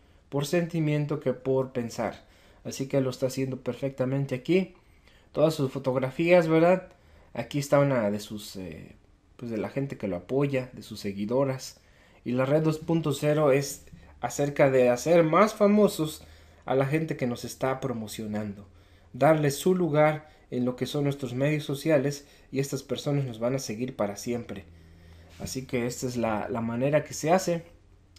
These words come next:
Y aquí, ¿verdad? Después de estas fotografías, después de estos videos, ya nos da aquí, este, llamada a la acción. Esto dice, "Estoy adentro", ¿verdad? Entonces aquí, de aquí, ¿verdad? Vamos a ver. De aquí nos manda lo que es de seguro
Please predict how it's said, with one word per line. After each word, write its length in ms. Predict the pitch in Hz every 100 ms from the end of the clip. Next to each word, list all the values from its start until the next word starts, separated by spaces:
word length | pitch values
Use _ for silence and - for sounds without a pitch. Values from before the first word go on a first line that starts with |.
| - _ _ _ _ -
Y 140 | 147
aquí, 240 | 190 202 220
¿verdad? 320 | 196 180 202
Después 360 | 170 - 175
de 20 | 180
estas 220 | 180 170
fotografías, 760 | 170 180 175 170 180 175 160
después 340 | 123 - 147 156
de 60 |
estos 260 | 147 156 147
videos, 640 | 151 151 143 151 156 - - - -
ya 100 | 135
nos 160 | 135 127
da 80 | 135
aquí, 400 | 135 131 127 117
este, 580 | 113 - - 95 92
llamada 400 | 104 110 123 131
a 20 | 107
la 80 | 95
acción. 420 | - 101 92 - _ _ _ _ - _ _ -
Esto 260 | 131 139
dice, 240 | 131 139 131
"Estoy 260 | - 147
adentro", 440 | 139 131 120 104 101
¿verdad? 320 | 110 143 139 _ _ _ _ _ _ _ _ _ -
Entonces 340 | 123 - 117
aquí, 360 | 120 - 160 165
de 100 | 151
aquí, 360 | 139 160 180
¿verdad? 260 | 180 143 147
Vamos 260 | 156 160 135
a 60 |
ver. 340 | 127 185 202 - - - _ - - _ _
De 80 | 120
aquí 160 | - 151
nos 160 | 147
manda 300 | 143 147 143
lo 180 | 120 113
que 280 | 117 117 131
es 120 | 135
de 80 | 110
seguro 720 | 113 107 117 131 143 -